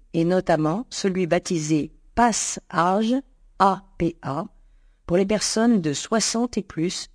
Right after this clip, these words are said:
précise Tariq, en préparant le matériel de la séance de ce samedi matin, avec fond musical dynamique, pop et rock. « L'important, dit-il, est d'améliorer la qualité de vie, de créer du lien et de mettre en confiance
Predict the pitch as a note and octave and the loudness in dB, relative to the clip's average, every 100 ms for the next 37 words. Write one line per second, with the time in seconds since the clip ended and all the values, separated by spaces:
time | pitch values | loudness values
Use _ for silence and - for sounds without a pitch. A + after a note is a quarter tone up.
0 | _ - F3+ - E3 - F3+ D3+ D3+ - | _ -6 -4 -2 -4 0 -2 -2 -8 -14
1 | - - - - - D#3 G3+ G3 G#3 G#3+ | -20 -20 -20 -12 -6 -2 0 0 0 0
2 | F3+ - E3+ F#3+ G3 D#3 D#3 - D#3+ F#3+ | 0 -2 0 0 2 0 0 -2 -2 -2
3 | E3+ - D#3 F3+ F3+ E3+ C3+ - C#3 E3 | -2 -4 -4 -2 -2 0 -2 -4 -8 -8
4 | - - - - _ _ - E3+ F3 - | -14 -20 -20 -20 _ _ -4 0 0 0
5 | A#3+ C4 G#3+ G3+ F#3 F3 E3+ A#3+ D#3 D3+ | 2 4 2 0 0 0 2 2 2 0
6 | G3 - - _ _ - E3+ - _ D#3+ | -2 -6 -20 _ _ 0 0 -2 _ 0
7 | C#3 A2 - - _ - - _ - - | 0 -2 -6 -20 _ -20 -20 _ -20 -20
8 | - - _ - _ - _ - - - | -20 -20 _ -20 _ -20 _ -20 -20 -20
9 | - - F#3 E3+ E3 - A3+ D4+ C4 E3+ | -12 0 0 2 -2 -2 2 4 2 0
10 | A3 B3+ F#3+ D#3 E3 E3+ E3 D#3 E3+ D3 | 2 4 4 2 2 2 2 2 0 0
11 | D#3+ D#3 D3+ D3+ C#3 C3+ F3+ C#4 B3 D#3 | -2 -2 -2 -2 0 0 2 2 0 -4
12 | - F3 E3+ D#3+ C#3+ C#3 D#3 A3 - D#3 | 0 0 2 0 0 0 0 0 -2 0
13 | E3+ F#3 E3 C#3+ D#3 - G#3 C4 - | 0 0 -2 -4 -6 -4 -2 -2 -4